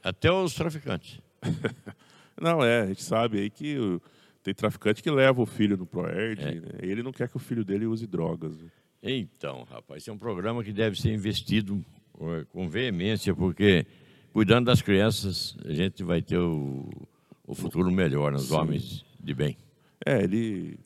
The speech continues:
Speaker 2: tanto o Cabo Alex aqui em Araras quanto o, o, o Gatti em Conchal fazem um trabalho excelente, né, ministrando essas aulas do proerd.
Speaker 1: E, e a criançada, eu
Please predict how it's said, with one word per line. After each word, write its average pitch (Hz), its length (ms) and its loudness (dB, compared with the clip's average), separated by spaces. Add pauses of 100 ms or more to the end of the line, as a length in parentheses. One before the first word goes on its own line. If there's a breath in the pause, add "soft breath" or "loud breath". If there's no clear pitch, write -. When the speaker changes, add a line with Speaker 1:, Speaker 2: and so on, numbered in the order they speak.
(280)
Speaker 2:
tanto 135 200 -8
o - 20 -20
Cabo 135 220 -6
Alex 98 400 -4 (120)
aqui - 240 -16
em 92 80 -10
Araras 87 380 -10
quanto 90 340 -12
o, 78 340 -12 (560)
o, - 60 -20 (1040)
o 95 80 -20
Gatti 92 520 -2
em 87 80 -10
Conchal 87 520 -8
fazem 120 320 -6
um - 40 -14
trabalho 110 420 -2
excelente, 117 600 -8 (880 soft breath)
né, 87 140 -10
ministrando 95 640 -2
essas 87 320 -4
aulas 90 260 0
do 85 80 -10
proerd. 90 560 -2 (340)
Speaker 1:
E, 151 300 0
e 151 80 2
a 139 60 0
criançada, 147 680 4
eu 92 320 6